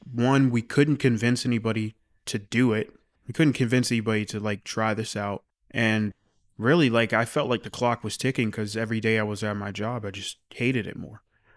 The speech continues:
I still, I look back at that job fondly now 'cause I understand, uh, understand the opportunity that I had at the time. And it was a cool job. I mean, especially now when I get to talk to people like, "Oh, I do this and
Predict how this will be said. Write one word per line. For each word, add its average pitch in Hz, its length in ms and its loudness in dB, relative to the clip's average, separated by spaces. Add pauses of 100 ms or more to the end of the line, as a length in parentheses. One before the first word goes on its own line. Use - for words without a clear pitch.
(120)
I 147 120 -10
still, 139 580 0 (140)
I 135 120 2
look 151 220 2
back 135 220 2
at 127 80 -2
that 131 160 2
job 107 400 -2 (500)
fondly 123 640 0
now 107 360 -4 (200)
'cause 107 200 -2
I 107 200 2
understand, 110 640 -4
uh, 98 300 -8 (380)
understand 190 400 6
the 127 100 8
opportunity 123 560 2
that 107 100 0
I 104 140 0
had 107 360 -4 (100)
at 110 120 -8
the 110 80 -6
time. 110 380 -4 (300)
And 139 120 2
it 143 80 2
was 147 220 -2 (520)
a 107 100 -4
cool 120 240 0
job. 120 380 -2
I 101 100 -4
mean, 110 360 -2 (960)
especially 165 500 4
now 123 340 4
when 127 140 2
I 110 60 2
get 117 180 -2
to 110 80 -6
talk 123 260 0
to 120 80 -4
people 113 260 -4
like, 104 260 -2
"Oh, 135 240 6
I 113 80 2
do 120 180 0
this 113 380 -2
and 113 180 -2